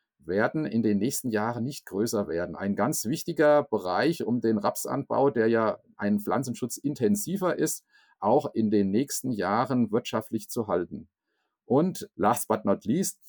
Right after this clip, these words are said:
der Raps und die Biodiversität. Der enge Austausch, den wir hier haben, wir haben jetzt ein neues, äh, Fachgebiet Biodiversität bei uns hier in Hessen seit letztem Jahr ins Leben gerufen.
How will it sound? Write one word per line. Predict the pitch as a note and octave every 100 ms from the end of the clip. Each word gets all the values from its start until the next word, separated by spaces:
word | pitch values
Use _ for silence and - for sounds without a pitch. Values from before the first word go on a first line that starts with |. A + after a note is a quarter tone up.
| -
der | - G#2
Raps | A2 -
und | A#2+
die | A#2+
Biodiversität. | G#2 C3 C3 A#2+ G#2+ G#2 G#2 - F#2+ G#2 - _ _ _ _
Der | G2
enge | C#3+ F#3 -
Austausch, | A#2+ G3 - C#3+ F3 F#3 - - _ _
den | G#2+ C#3
wir | C3+
hier | B2 A#2 G#2+
haben, | G#2+ C3+ D3+ D#3 C#3+
wir | A#2
haben | A#2 B2
jetzt | B2+ -
ein | A2+ A2 A#2+ B2 A#2
neues, | A2 C3 D#3 - -
äh, | - A2+ A#2 A#2+ A#2+ A2+ _
Fachgebiet | - C3 C#3 - C#3+ D3+ D#3 -
Biodiversität | D3 D3 D3 B2+ B2 A2+ - G#2 - - -
bei | B2
uns | B2 C#3+ -
hier | C#3 B2+
in | G#2+ A2+
Hessen | A#2+ - D#3 - _ _ _ _ _ _ -
seit | - A#2 A2+
letztem | A2+ A#2+ - A2+
Jahr | G2+ G#2+ C#3 - - _
ins | - A2 G2
Leben | G#2+ C#3+ D3
gerufen. | C3+ B2 C#3 C#3 C#3 B2+